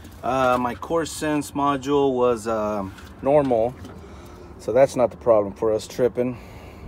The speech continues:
Um, all of my breakers are good to go. Nothing is tripped.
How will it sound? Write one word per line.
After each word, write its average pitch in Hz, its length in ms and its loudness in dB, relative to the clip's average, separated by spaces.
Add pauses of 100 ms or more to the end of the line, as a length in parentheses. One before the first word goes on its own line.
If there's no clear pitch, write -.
(300)
Um, 104 560 0 (1400)
all 139 140 -2
of 139 80 -6
my 123 140 -2
breakers 139 680 -2 (240)
are 120 120 -8
good 123 180 -6
to - 80 -14
go. 160 540 4 (1000)
Nothing - 320 -4
is 107 140 -6
tripped. 160 680 6